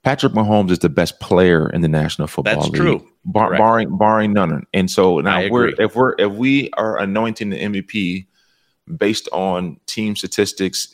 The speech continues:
Speaker 1: and the, and the quality of the team, and you happen to be the best player on that team, that's one thing. If we're talking about the best player, the, the biggest difference maker, it, it's a, that's a different story.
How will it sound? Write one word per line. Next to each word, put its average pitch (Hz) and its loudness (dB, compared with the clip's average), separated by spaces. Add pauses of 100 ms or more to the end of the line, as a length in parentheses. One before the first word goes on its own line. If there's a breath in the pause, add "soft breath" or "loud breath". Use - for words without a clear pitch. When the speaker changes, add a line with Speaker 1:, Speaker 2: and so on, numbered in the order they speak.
Speaker 1:
and 85 -4
the, 80 -6
and 85 -4
the 85 -6
quality 98 -2
of 90 -2
the 80 -6
team, 87 -4
and 87 -2
you 104 -4
happen 90 -8
to 92 -6
be 98 -4
the 85 -8
best 92 -4
player 98 0
on 104 -2
that 110 -2
team, 123 -6 (480 soft breath)
that's 92 -2
one 101 2
thing. 76 -6
If 82 -12
we're 113 0
talking 110 -2
about 92 -4
the 104 0
best 87 -4
player, 87 -4
the, 85 -6 (100)
the - -12
biggest 101 -2
difference 104 -4
maker, 78 -8 (1080)
it, - -2
it's 98 0
a, 90 -2
that's 107 -2
a 107 2
different 98 -2
story. - -10